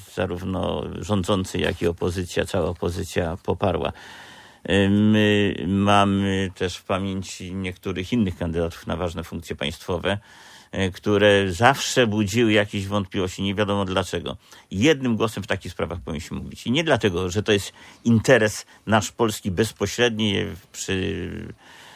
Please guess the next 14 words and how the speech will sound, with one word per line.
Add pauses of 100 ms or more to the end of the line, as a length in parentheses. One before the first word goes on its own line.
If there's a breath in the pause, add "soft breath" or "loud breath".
(100 loud breath)
funkcji
szefa
Europejskiego
Banku (220 loud breath)
Odbudowy
i
Rozwoju. (1160 loud breath)
Taki
szef
musi
być
bardziej
jeszcze (260)
przejrzysty,